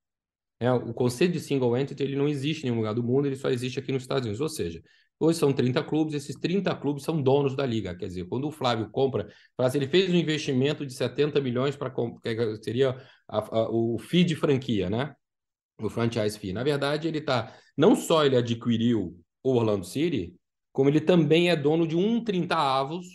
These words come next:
dessa liga, de forma absolutamente igualitária. Cada clube tem a sua participação dentro, dentro da liga, né? Quer dizer, eles fazem muito isso também pra fazer uma proteção,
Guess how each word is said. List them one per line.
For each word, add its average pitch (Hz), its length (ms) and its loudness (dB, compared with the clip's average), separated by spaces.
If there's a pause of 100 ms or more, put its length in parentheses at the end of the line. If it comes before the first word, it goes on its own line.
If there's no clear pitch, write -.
(360)
dessa 151 280 -2
liga, 160 260 0
de 101 120 -6
forma 135 320 -2
absolutamente 165 960 -4 (180)
igualitária. 170 680 0 (300)
Cada 147 300 2
clube 143 340 0
tem 147 460 -2 (480)
a 175 80 -8
sua 151 280 2
participação 147 680 -2
dentro, 143 440 -2
dentro 127 260 -2
da 151 100 -2
liga, 110 340 -8 (320)
né? 160 320 -2
Quer 143 80 -6
dizer, 107 180 -2
eles 208 180 0
fazem 139 300 4
muito 120 220 2
isso 160 80 -2
também 170 180 -2
pra 185 120 -6
fazer 175 120 -2
uma 185 120 2
proteção, 135 760 0